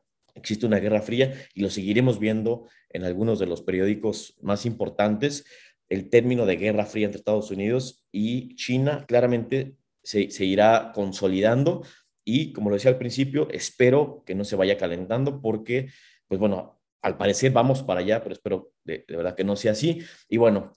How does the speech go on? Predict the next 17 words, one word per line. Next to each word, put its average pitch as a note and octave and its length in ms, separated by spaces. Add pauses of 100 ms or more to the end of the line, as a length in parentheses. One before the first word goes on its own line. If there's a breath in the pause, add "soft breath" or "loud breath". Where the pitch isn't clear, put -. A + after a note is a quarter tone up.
(100)
para G2 180
finalizar G2+ 400
la F#2+ 80
intervención, G#2+ 800 (340)
quisiera G#2+ 300
decir A2+ 240
que B2+ 80
hay B2 80
algunos B2+ 320
puntos C3 320
de G#2+ 80
acuerdo C#3 320
entre C3+ 140
Estados A2+ 320
Unidos G#2 260
y G#2 60
China. C3+ 480